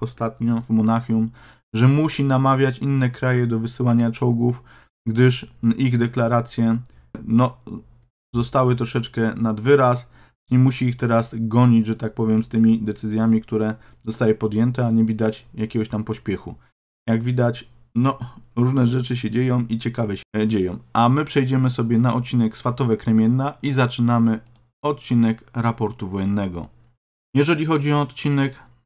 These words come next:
północny, czyli Swatowe Kremienna, mamy dalsze walki w rejonie Dworicznej. Pojawiły się doniesienia o atakach w rejonie właśnie Dworicznej,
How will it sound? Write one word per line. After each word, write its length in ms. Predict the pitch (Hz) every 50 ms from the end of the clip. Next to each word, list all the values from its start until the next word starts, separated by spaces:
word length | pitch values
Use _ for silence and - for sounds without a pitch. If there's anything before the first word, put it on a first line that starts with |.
| _ _ _ _ _ _ -
północny, 580 | 120 123 135 143 147 - - 131 127 120 113
czyli 380 | 110 - 113 113 117 113 113 113 _ _ _ _ _ _ _ _ _ _ _ _ _ _
Swatowe 640 | - 123 123 - 151 151 135 127 127 120 120 120 127 127 -
Kremienna, 720 | - - 123 120 123 123 120 120 120 117 113 110 110 117 127 - _ - _ _ _ _ _ _ _ _ -
mamy 360 | 120 123 135 139 135 127 123 113
dalsze 520 | 113 104 127 135 151 156 147 - - 143
walki 420 | 123 123 139 139 131 131 - 135 131
w 120 | 131 127
rejonie 360 | 123 123 123 127 127 123 120
Dworicznej. 760 | 117 110 113 110 123 131 127 - 131 123 120 117 117 117 117 - - _ _ _ _ _ _ _ _ _ -
Pojawiły 380 | 127 131 135 139 156 147 139 135
się 160 | - 143 135
doniesienia 800 | 127 127 127 127 127 127 127 - 139 135 131 127 123 123 117 123 123 _ -
o 120 | 123 120 -
atakach 580 | 123 123 - 139 143 131 - 131 117 110 110
w 40 | 110
rejonie 380 | 113 120 120 120 117 117 113 113
właśnie 440 | 113 113 110 - - 113 107 104 - - _ -
Dworicznej, 720 | 113 107 113 117 113 135 139 - - 127 123 120 120 123